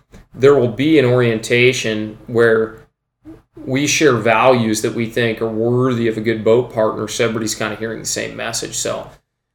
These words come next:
you, you know that when we pair you up with a single angler and, or another single angler on a hosted trip, um, that some of this has been discussed. It's not, you're not gonna have to nag your boat partner and beg him for the deck.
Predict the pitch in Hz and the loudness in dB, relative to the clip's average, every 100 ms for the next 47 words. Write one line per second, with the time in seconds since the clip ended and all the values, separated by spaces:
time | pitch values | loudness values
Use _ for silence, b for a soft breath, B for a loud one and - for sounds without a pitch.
0 | _ _ 151 135 135 - 131 135 131 127 | _ _ -6 -2 -2 -2 4 10 10 8
1 | 123 123 123 127 113 113 113 123 113 - | 4 2 4 4 4 2 2 0 -2 -2
2 | 131 117 107 113 110 110 107 110 107 113 | -2 0 0 0 -2 -2 -2 -4 -6 -4
3 | 110 117 120 110 - 113 107 113 110 113 | -2 -2 -2 -2 -4 -2 -2 -2 -2 -2
4 | 107 110 113 110 110 - 110 110 - 120 | -2 -2 -2 -4 -8 -4 -2 -2 -4 -14
5 | 104 104 107 - 113 - 123 113 110 110 | -12 -10 -12 -8 -6 -2 -2 0 -2 -4
6 | 113 107 110 107 - - 107 - - 127 | -4 -4 -4 -4 -8 -6 -8 -8 -10 -10
7 | - 120 107 110 110 127 127 123 110 110 | -8 -6 -6 -8 -2 0 0 0 -4 -6
8 | 110 113 110 107 110 110 123 117 120 - | -10 -10 -10 -8 -8 -10 -10 -10 -10 -8
9 | 110 - 117 107 110 113 113 113 - 123 | -10 -8 -10 -4 -2 -2 -4 -8 -8 -8
10 | 123 - - | -8 -10 -12